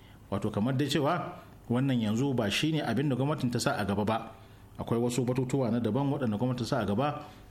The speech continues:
waɗanda suke da muhimmanci a gare ta da kuma tabbatar da tsaron ƙasar kamar yadda shi ya nuna.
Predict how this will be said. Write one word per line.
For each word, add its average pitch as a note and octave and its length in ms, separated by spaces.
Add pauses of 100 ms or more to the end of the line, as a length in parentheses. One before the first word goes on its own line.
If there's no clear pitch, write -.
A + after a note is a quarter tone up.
waɗanda B2+ 380
suke C3+ 260
da G#2+ 80
muhimmanci D3 680
a G#2+ 60
gare A2+ 220
ta C3 360 (380)
da G2+ 80
kuma B2+ 420
tabbatar C3+ 400
da A#2+ 160
tsaron - 280
ƙasar B2 280
kamar G#2+ 240
yadda C#3+ 220
shi - 160
ya A2 60
nuna. A2+ 360